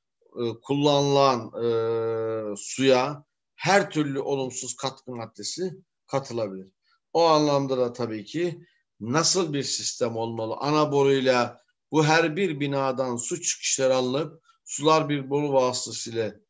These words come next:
ana tanklara getirilip bu ana tanklarda depolanabilir.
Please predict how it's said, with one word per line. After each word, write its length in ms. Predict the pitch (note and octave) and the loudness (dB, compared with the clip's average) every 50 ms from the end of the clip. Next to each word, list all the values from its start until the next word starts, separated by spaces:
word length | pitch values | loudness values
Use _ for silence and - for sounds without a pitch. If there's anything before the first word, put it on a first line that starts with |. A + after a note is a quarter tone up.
| _ _ _ _ _ _ _ | _ _ _ _ _ _ _
ana 280 | - C3 C#3 D3+ D3+ D3+ | -4 0 2 2 2 2
tanklara 500 | D3 C#3 C3 C3 A#2+ A#2 - B2+ A#2+ A#2+ | 0 -2 -4 -4 -6 -6 -6 -4 -4 -2
getirilip 720 | A#2+ A#2 B2+ B2 B2 - A#2+ G#2+ A2+ B2+ E3 F#3+ F#3+ F#3+ | -2 -2 -4 -6 -4 -6 -8 -6 -6 -4 -6 -6 -6 -6
bu 120 | - C#3 A#2+ | -6 -4 -4
ana 240 | C3+ C#3 C#3 C3 B2+ | -2 -2 -2 -4 -4
tanklarda 600 | - A#2 A2+ G#2 - - A2+ A#2 C#3 F3 F3 D3 | -6 -8 -10 -10 -12 -12 -10 -8 -8 -6 -4 -2
depolanabilir. 880 | C#3 A#2+ - B2 A2+ A2 G#2+ G2+ G2 F2 D#2+ _ _ - - - - | -4 -4 -4 -8 -10 -10 -10 -10 -10 -12 -16 _ _ -20 -20 -20 -20